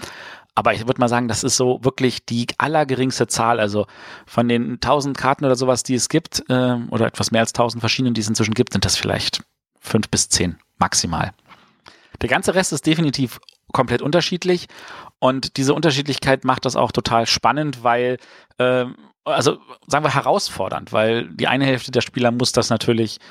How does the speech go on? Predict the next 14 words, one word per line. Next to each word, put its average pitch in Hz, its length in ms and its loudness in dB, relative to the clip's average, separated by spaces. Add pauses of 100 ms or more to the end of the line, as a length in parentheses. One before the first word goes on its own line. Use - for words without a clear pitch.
(600)
äh, 123 180 2
muss, 120 340 -2
wenn, 123 220 2
wenn 123 100 2
sie 120 60 0
das 117 140 2
neu 127 160 2
lernt, 123 400 0
müssen 127 200 -2
sie 127 80 -2
effektiv 127 400 -2
zwei 127 300 2
Regelsätze 110 540 0
lesen, 101 460 0